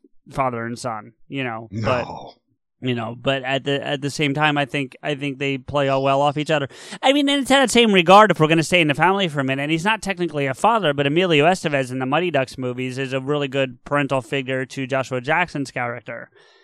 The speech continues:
Speaker 2: It's been a minute since I've seen those, at least seen the first movie, but it's, it's funny you brought up Emilio because Emilio made a movie called The Way.
Speaker 1: Okay.
Speaker 2: Have you heard of it? Have you heard
Speaker 1: No.
Speaker 2: of it?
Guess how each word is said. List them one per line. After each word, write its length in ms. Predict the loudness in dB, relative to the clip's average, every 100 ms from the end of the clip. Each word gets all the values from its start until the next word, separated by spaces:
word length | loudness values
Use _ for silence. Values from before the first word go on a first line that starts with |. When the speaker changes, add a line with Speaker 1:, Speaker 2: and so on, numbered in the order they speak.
| -20 _ 0
Speaker 2:
It's 240 | 0 2
been 280 | 6 8 8
a 60 | 6
minute 440 | 2 2 2 0
since 200 | -6 -2
I've 120 | -2
seen 220 | 0 0
those, 320 | 2 2 0 -2
at 140 | 4
least 240 | 4 4 2
seen 140 | 2
the 80 | 4
first 300 | 4 4 6
movie, 220 | 6 6
but 280 | 8 6 6 _ _ _ _ -20 _ _ _ _ 2
it's, 340 | 4 2 -6 -2
it's 180 | -2
funny 240 | 4 6 6
you 120 | 6
brought 220 | 6 6
up 80 | 4
Emilio 340 | 0 0 2 0
because 460 | 0 0 0 -2 -4
Emilio 380 | 4 6 8 6
made 180 | 6
a 40 | 4
movie 200 | 2 -2
called 340 | -2 -4 2
The 120 | 4
Way. 460 | 6 4 2 0 -2 -12 _ _ _ _ _ _ -4
Speaker 1:
Okay. 160 | 0 2
Speaker 2:
Have 120 | 0 -2
you 100 | 2
heard 100 | 4
of 60 | 6
it? 120 | 4 _ -6
Have 100 | 2
you 60 | 6
heard 100 | 8
Speaker 1:
No. 100 |
Speaker 2:
of 40 |
it? 60 | 8